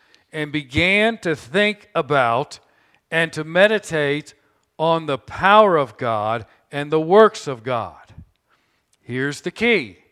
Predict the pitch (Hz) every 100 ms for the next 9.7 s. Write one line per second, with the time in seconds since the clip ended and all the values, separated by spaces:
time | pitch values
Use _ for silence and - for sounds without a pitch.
0 | _ _ _ _ _ _ _ _ - 180
1 | 214 240 - 151 127 127 156 - _ -
2 | 202 220 190 156 151 - 165 165 165 175
3 | 180 202 214 196 - 180 170 170 180 175
4 | 147 131 160 160 170 - _ 165 165 160
5 | - 165 - 190 208 180 131 95 - _
6 | _ _ _ _ _ _ _ _ _ _
7 | _ _ _ - 185 180 202 226 254 240
8 | 233 220 226 214 196 196 - 196 180 147
9 | - 127 113 101 151 180 -